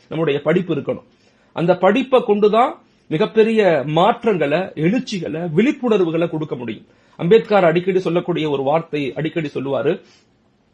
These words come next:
அஹ், அவங்க சொல்லக்கூடிய மிக முக்கியமான ஒரு பகுதி, அவருடைய எல்லா ஸ்பீச்லயுமே இருக்கக்கூடிய ஒரு வார்த்தை என்னன்னா, மக்களுக்கு, மக்களை கற்பி, ஒன்று சேர், மாற்றம் செய் அப்படிங்கறத, இந்த வார்த்தைகளை அடிக்கடி அவர் பயன்படுத்துவார்.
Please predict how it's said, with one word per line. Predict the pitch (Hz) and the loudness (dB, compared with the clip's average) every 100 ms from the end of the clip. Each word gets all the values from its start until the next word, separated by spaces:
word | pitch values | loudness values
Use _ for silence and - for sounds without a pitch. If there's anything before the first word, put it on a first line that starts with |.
| _ _ _ _ _ - | _ _ _ _ _ -12
அஹ், | 147 | -4
அவங்க | 143 156 | -2 0
சொல்லக்கூடிய | 165 185 185 170 147 | 2 2 0 -2 -2
மிக | 151 | -2
முக்கியமான | 208 190 185 170 165 139 | -2 0 0 2 0 -2
ஒரு | 143 | -4
பகுதி, | 151 165 175 143 | -6 -2 0 0
அவருடைய | 139 143 135 | -2 0 -2
எல்லா | 143 185 170 - | 2 2 0 -4
ஸ்பீச்லயுமே | 202 - 180 170 | -8 -2 -2 0
இருக்கக்கூடிய | 151 143 139 143 139 | -2 -6 -8 -6 -4
ஒரு | 131 | -4
வார்த்தை | 123 147 - 139 | -2 -2 -2 -6
என்னன்னா, | 127 117 123 165 _ _ _ _ _ | -6 -8 -8 -10 _ _ _ _ _
மக்களுக்கு, | 156 160 240 214 180 165 123 - | -4 2 4 4 2 0 0 -4
மக்களை | 139 151 214 180 135 - - | -8 -4 0 0 -2 -8 -2
கற்பி, | 170 180 - 247 240 - - _ | 0 0 -4 -4 -4 -10 -20 _
ஒன்று | 143 185 220 | -4 -2 -2
சேர், | - 185 190 - | 2 2 2 -4
மாற்றம் | 147 160 175 180 | -2 -2 0 -4
செய் | 151 156 143 - | -2 -4 -4 -6
அப்படிங்கறத, | 135 151 147 131 147 | -8 -6 -4 -4 -4
இந்த | 160 | -4
வார்த்தைகளை | 127 147 151 139 139 | -2 -4 -6 -8 -6
அடிக்கடி | 135 143 156 147 | -6 -6 -6 -6
அவர் | 127 | -6
பயன்படுத்துவார். | 120 131 147 123 - 110 | -6 -8 -6 -8 -8 -12